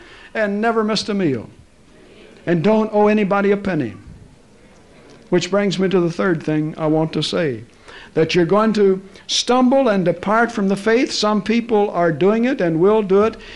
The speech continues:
if they misread somebody else's circumstances. And so I want to say at this point that lest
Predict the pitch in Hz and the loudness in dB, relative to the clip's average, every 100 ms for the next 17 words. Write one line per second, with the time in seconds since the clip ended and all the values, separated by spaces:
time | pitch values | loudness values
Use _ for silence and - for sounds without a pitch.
0 | - 180 185 185 180 160 170 277 - 202 | -8 -2 -2 0 0 2 2 0 0 0
1 | 202 214 - 202 196 185 180 175 170 185 | 0 0 -2 -2 0 2 2 2 0 -2
2 | 160 - 151 147 127 - 123 117 - 110 | -4 -2 -2 -4 -6 -6 -8 -8 -10 -10
3 | - - - - - - - - - - | -10 -12 -16 -20 -20 -20 -20 -20 -20 -20
4 | - - - - _ _ _ 165 160 202 | -20 -20 -20 -20 _ _ _ -2 2 4
5 | 220 240 254 240 202 247 247 240 254 - | 4 4 4 2 2 2 2 2 -2 -2
6 | - 254 285 285 - - - _ - _ | 0 2 2 -2 -8 -20 -20 _ -20 _
7 | - - _ _ _ _ - - - 196 | -20 -20 _ _ _ _ -20 -16 -2 0
8 | 190 185 214 233 - - | 2 2 2 0 -2 -8